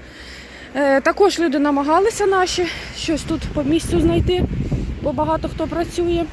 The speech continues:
діти в школах також. Ну, пару сімей точно, е, вийшло тут знайти навіть по А Р П програмі. Це коли компенсація йде ірландцю від держави за те, що він бере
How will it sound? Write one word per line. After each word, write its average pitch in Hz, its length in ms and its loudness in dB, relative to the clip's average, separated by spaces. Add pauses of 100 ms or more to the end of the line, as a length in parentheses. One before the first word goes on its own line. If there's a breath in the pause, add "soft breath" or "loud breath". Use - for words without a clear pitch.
(200)
діти 294 260 -2
в 285 60 -4
школах 311 420 -2
також. 302 360 -4 (520)
Ну, 320 60 -10
пару 381 280 -2
сімей 359 360 -2
точно, 339 480 -4 (800 loud breath)
е, 247 260 0 (240)
вийшло 233 480 0 (360 loud breath)
тут 302 160 -4
знайти 285 380 -4
навіть 349 460 0 (520 loud breath)
по 320 80 2
А 294 60 6
Р 294 180 2
П 339 100 0
програмі. 370 800 -2 (200)
Це 262 220 -8
коли 294 180 -2
компенсація 277 760 -2
йде 254 220 0
ірландцю 254 420 0
від 220 160 -6
держави 247 380 -4
за 233 120 -4
те, 254 120 -4
що 262 140 -6
він 240 100 -2
бере 240 280 0